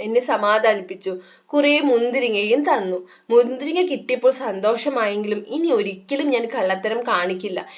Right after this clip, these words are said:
എന്തായാലും ഇന്നത്തെ ഹീറോ അച്ഛൻ തന്നെയാണ്." അപ്പൊ ഇത് നമ്മുടെ വാനി എഴുതിയ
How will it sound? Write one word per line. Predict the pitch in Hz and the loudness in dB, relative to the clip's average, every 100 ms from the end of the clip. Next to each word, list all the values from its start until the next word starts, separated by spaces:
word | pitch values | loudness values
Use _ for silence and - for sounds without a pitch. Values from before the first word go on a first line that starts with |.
| - | -6
എന്തായാലും | - 330 392 370 226 233 196 | 0 2 4 6 4 2 -2
ഇന്നത്തെ | 202 208 240 330 330 | -4 2 2 2 -2
ഹീറോ | 240 196 208 | -2 -2 0
അച്ഛൻ | - - - - 269 254 | -2 -6 -8 -2 0 2
തന്നെയാണ്." | 190 175 170 160 - - - - | 2 2 -2 -4 -10 -16 -20 -16
അപ്പൊ | 247 | -4
ഇത് | 262 294 | -2 2
നമ്മുടെ | 311 226 220 392 - - _ _ | 0 2 2 2 0 -10 _ _
വാനി | 208 240 247 254 277 | 6 8 10 10 8
എഴുതിയ | 339 311 220 208 190 208 330 | 6 6 6 4 0 2 2